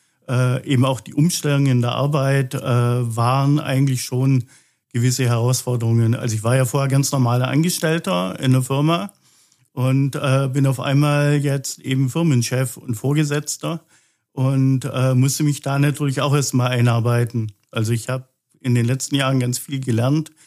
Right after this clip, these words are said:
zum Beispiel über Steuerthemen, über Unternehmensführung, äh,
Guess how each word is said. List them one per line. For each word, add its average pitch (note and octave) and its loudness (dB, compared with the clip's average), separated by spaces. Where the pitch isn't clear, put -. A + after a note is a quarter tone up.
zum B2+ -2
Beispiel C3 0
über A#2+ 0
Steuerthemen, C3+ 2
über B2 0
Unternehmensführung, C3 0
äh, A#2+ 2